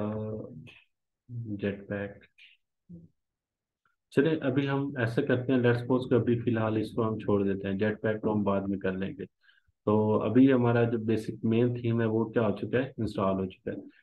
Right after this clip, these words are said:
ये Jetpack था और इस तरह से दो तीन और थे जो कि ये mail पोइट था और इस तरह से दो तीन और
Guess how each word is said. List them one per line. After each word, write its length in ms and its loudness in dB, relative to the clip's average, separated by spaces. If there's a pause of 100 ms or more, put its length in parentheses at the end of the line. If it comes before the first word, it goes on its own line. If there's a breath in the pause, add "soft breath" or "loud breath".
(120)
ये 200 2
Jetpack 600 4
था 280 2
और 380 -2
इस 120 -6
तरह 180 2
से 320 2
दो 240 2
तीन 180 2
और 320 0
थे 140 0 (300)
जो 220 0
कि 400 0 (140)
ये 140 4
mail 400 4
पोइट 240 2
था 380 -2 (580)
और 120 2
इस 120 -4
तरह 160 0
से 140 0
दो 160 2
तीन 240 2
और 260 0